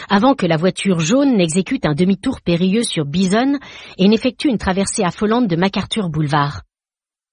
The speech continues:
Le temps qu'il franchisse à son tour le carrefour au volant de la limousine et atteigne la soixante-treize, la Subaru avait pris une sérieuse avance. Sans slalomer d'une file à l'autre comme précédemment, elle mordait régulièrement sur la file d'arrêt d'urgence.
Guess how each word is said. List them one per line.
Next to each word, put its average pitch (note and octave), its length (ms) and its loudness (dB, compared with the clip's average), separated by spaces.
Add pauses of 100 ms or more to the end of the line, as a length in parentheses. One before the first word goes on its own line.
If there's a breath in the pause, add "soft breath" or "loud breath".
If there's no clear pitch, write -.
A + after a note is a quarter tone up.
Le E3+ 200 4
temps A#3+ 200 2
qu'il D#3 200 -2
franchisse F#3+ 480 -2
à D#3+ 40 2
son E3+ 200 0
tour G3+ 240 0
le D3 80 2
carrefour G#3+ 560 -2
au D3+ 80 4
volant F3 280 2
de D3+ 120 2
la D3 100 2
limousine F3+ 580 2
et D3+ 120 2
atteigne D#3 420 2
la C#3+ 100 0
soixante-treize, E3 800 -2 (640)
la F#3 140 4
Subaru G#3 520 2
avait D#3+ 200 2
pris - 160 -2
une F#3 100 2
sérieuse E3+ 400 0
avance. C#3 460 -4 (1120)
Sans F#3 240 2
slalomer F#3 500 4
d'une D#3 200 0
file D#3+ 240 0
à D#3+ 40 2
l'autre G3+ 360 0
comme D3 160 0
précédemment, E3+ 580 2 (540)
elle G3+ 180 6
mordait G3+ 280 4
régulièrement G3+ 580 2
sur F#3+ 180 -2
la D#3+ 100 2
file F#3+ 220 -2
d'arrêt D3+ 220 2
d'urgence. D3 560 -4